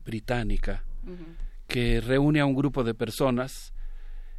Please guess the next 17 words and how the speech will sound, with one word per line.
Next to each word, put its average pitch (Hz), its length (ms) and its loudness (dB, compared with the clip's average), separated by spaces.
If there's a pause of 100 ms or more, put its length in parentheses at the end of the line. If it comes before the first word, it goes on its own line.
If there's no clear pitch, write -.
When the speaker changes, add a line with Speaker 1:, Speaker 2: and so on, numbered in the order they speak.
(200)
Speaker 1:
que 143 140 4
disfrutan, 160 580 4
entre 135 260 2
otras 156 280 -2
cosas, 143 360 -2
de 127 100 0
la 113 100 -2
sensación 117 640 -4
de 123 80 -2
exclusividad, 120 760 -2 (480)
porque - 280 4
solamente 131 600 6
puedes 123 360 6
participar - 640 12
de - 80 12
sus - 200 12
actividades 123 680 4